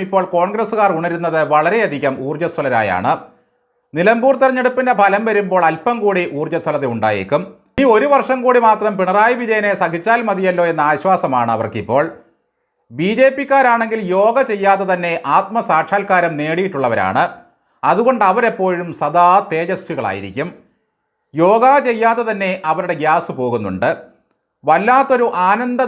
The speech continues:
നിർവൃതിയിലൂടെയാണ് ഇന്നാട്ടിലെ ബി ജെ പിക്കാരും സംഘപരിവാറുകാരും കടന്നു പോകുന്നത്. ഈ ലോകത്തുള്ള ഒന്നിനെപ്പറ്റിയും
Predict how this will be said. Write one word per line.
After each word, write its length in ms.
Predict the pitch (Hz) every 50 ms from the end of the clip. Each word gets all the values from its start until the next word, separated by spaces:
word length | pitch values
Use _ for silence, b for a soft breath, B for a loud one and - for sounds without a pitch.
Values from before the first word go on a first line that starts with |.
| 202
നിർവൃതിയിലൂടെയാണ് 840 | 190 185 180 202 208 202 220 208 208 208 196 180 160 151 147 147 139 143 - 151
ഇന്നാട്ടിലെ 440 | 160 185 196 196 190 190 196 202 202 185 147
ബി 100 | 160 160 165
ജെ 100 | 180 185 180
പിക്കാരും 420 | 196 190 185 180 160 147 143 139 127 127 123 -
സംഘപരിവാറുകാരും 1080 | - 151 160 175 185 208 202 175 147 139 139 139 143 139 139 123 123 117 107 107 92 82 - - _ -
കടന്നു 260 | - 143 135 139 143 123 104
പോകുന്നത്. 380 | 101 95 95 92 90 90 120 156 - - - - _ _ _ _ _ _ _ _ _ _ - 175
ഈ 20 | 240 277 254
ലോകത്തുള്ള 440 | 233 233 247 269 247 254 247 247 247 220 196
ഒന്നിനെപ്പറ്റിയും 600 | 190 202 214 240 247 240 240 233 208 220 226 208